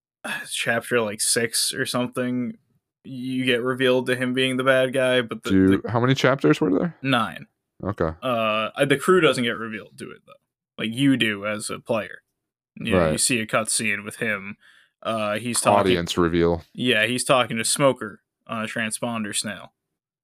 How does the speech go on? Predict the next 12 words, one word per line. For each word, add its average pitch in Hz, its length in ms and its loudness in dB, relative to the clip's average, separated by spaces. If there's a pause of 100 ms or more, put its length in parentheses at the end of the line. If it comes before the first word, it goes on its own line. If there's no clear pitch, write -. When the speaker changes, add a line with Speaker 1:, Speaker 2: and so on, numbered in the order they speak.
Speaker 1:
'cause 110 100 -2
he 110 80 0
knows 107 280 2
Smoker. 110 500 -2 (420)
And 110 400 -2
it's 113 160 -6
revealed 113 480 2
that 110 360 2
he's 127 320 -2
actually 113 440 0
a 107 40 -2
terrorist 113 760 -2